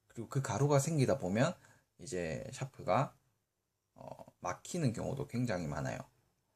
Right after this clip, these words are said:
그래서 요 앞부분이 그 샤프심이 자주 부러지는 게 좀 단점이에요.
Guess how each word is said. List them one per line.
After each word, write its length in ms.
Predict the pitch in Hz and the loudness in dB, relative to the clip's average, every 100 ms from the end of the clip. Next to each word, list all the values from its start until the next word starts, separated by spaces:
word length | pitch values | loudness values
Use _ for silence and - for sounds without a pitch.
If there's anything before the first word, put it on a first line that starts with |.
| _ _ | _ _
그래서 180 | - 107 | 0 2
요 40 | |
앞부분이 920 | 139 135 220 196 107 101 104 82 135 - _ _ _ _ _ _ _ _ _ _ _ | 2 2 0 2 2 2 0 -2 -4 -10 _ _ _ _ _ _ _ _ _ _ _
그 100 | 131 | -10
샤프심이 440 | 135 135 - 85 | -8 -6 -6 -8
자주 260 | - 90 87 | -6 -8 -10
부러지는 580 | - 82 80 71 - - | -12 -10 -8 -8 -8 -4
게 240 | 92 131 _ _ _ _ | -4 -4 _ _ _ _
좀 300 | - - 131 | -18 -16 -16
단점이에요. 800 | - 104 113 98 90 101 98 101 | -10 -8 -6 -8 -8 -8 -6 -8